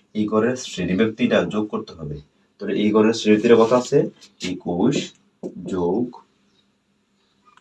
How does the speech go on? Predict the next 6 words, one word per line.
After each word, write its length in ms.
আহ, 500
আহ, 400
একুশ 600
যোগ 360
হলো 340
পঁচিশ। 540